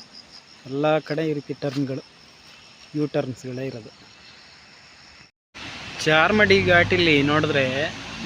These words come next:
ಎಲ್ಲ ಕಡೆನೂ ಅದ್ಭುತವಾದ ತಾಣ ಮಾತ್ರ.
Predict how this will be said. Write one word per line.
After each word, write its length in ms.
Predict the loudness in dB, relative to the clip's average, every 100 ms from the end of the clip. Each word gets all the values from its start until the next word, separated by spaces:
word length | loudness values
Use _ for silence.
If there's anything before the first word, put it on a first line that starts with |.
| -6
ಎಲ್ಲ 380 | -4 -2 0 0
ಕಡೆನೂ 420 | 4 2 2 0
ಅದ್ಭುತವಾದ 920 | 0 -2 -10 -4 -4 2 4 6 4
ತಾಣ 300 | 2 2 4
ಮಾತ್ರ. 360 | 0 -4 -6